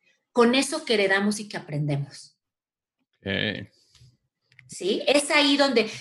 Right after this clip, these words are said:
Speaker 1: todavía vamos un paso más allá. Entonces, no se vale decir, "Es mi temperamento y es mi carácter y yo así crecí y así aprendí".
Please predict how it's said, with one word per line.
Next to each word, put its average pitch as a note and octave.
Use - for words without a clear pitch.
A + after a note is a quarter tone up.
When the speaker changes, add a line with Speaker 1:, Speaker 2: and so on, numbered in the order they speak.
Speaker 1:
todavía E4+
vamos E4
un D#4
paso F#4
más A#3
allá. D#3+
Entonces, C4+
no C#4+
se F#4
vale E4+
decir, D4+
"Es A#3
mi C4+
temperamento D#4
y E4
es C4
mi C4
carácter A3+
y G#3+
yo G#3+
así A3
crecí A#3+
y G#3+
así G3+
aprendí". G#3